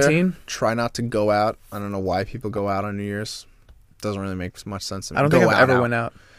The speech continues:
Speaker 2: I've,
Speaker 1: No, when
Speaker 2: I've
Speaker 1: I
Speaker 2: gone
Speaker 1: worked
Speaker 2: out.
Speaker 1: as a bartender, I was obviously
Speaker 2: Well, yeah.
Speaker 1: bartending.
Speaker 2: Make money.
Speaker 1: Yeah, I made so much money.
Speaker 2: But, uh, <sighs> my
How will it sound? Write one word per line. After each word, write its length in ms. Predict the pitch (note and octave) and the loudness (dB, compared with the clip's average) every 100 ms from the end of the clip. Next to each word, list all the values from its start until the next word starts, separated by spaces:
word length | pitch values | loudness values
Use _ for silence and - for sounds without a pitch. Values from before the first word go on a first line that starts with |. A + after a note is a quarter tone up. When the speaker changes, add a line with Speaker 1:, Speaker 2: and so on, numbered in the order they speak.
| - - - | -20 -4 6
Speaker 2:
I've, 100 | G3 | 8
Speaker 1:
No, 140 | G#3 D#3+ | 8 8
when 100 | E3 | 6
Speaker 2:
I've 80 | F#3 | 8
Speaker 1:
I 20 | |
Speaker 2:
gone 80 | D#3 | 8
Speaker 1:
worked 140 | F#3 F3+ | 8 6
Speaker 2:
out. 60 | |
Speaker 1:
as 120 | D3+ | 4
a 40 | C3+ | 4
bartender, 580 | B2+ C#3 C3 A2+ A2+ - | 4 4 2 -4 -4 -2
I 100 | A#2 | 0
was 280 | A2+ A2 - - | 0 -2 -6 -6
obviously 400 | - A#2+ G#2+ - - | -6 -4 -6 -6 -4
Speaker 2:
Well, 120 | A2 | 6
yeah. 60 | |
Speaker 1:
bartending. 540 | B2 B2 - A#2 A2+ - | 8 8 4 -4 -4 -6
Speaker 2:
Make 220 | G2 F#2+ | -8 -8
money. 320 | F#2+ G#2 F#2+ - - - - | -6 -6 -6 -10 -18 -20 -8
Speaker 1:
Yeah, 120 | - | -6
I 20 | - | -4
made 160 | - | -6
so 100 | - | -8
much 160 | B2 - | -10 -4
money. 140 | G2 | -2
Speaker 2:
But, 40 | F#2 | 0
uh, 220 | F2+ E2 - - - | 0 -2 -4 -6 -6
<sighs> 300 | - - - | -10 -10 -10
my 140 | F2 | -12